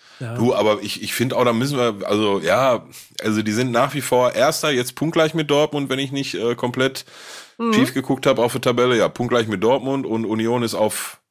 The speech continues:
Speaker 2: ein Punkt, nee, auch punktgleich, ne? Union ist auch
Speaker 1: Auch
Speaker 2: punktgleich.
Speaker 1: punktgleich.
Speaker 2: Ja, ja,
Speaker 1: Und
Speaker 2: ja, genau.
Speaker 1: drei Punkte
Speaker 2: So.
Speaker 1: dahinter,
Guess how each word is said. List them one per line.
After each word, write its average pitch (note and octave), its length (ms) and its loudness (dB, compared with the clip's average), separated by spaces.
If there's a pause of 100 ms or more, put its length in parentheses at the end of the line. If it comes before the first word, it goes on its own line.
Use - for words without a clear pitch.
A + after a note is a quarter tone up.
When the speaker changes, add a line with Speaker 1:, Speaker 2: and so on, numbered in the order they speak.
Speaker 2:
ein C3 140 2
Punkt, C#3+ 180 -2
nee, E3+ 120 6
auch - 180 2
punktgleich, F2 340 -2
ne? G3+ 140 -2
Union C3 300 -2
ist D3+ 80 0
auch E3 100 0
Speaker 1:
Auch F#3 140 4
Speaker 2:
punktgleich. C#3+ 480 0
Speaker 1:
punktgleich. - 80 -18
Speaker 2:
Ja, A#2+ 240 2
ja, C3+ 60 6
Speaker 1:
Und C3 140 4
Speaker 2:
ja, B2 120 4
genau. G#2 260 -2 (260)
Speaker 1:
drei E3 200 2
Punkte F3+ 260 -2
Speaker 2:
So. E3 60 2
Speaker 1:
dahinter, E3 480 2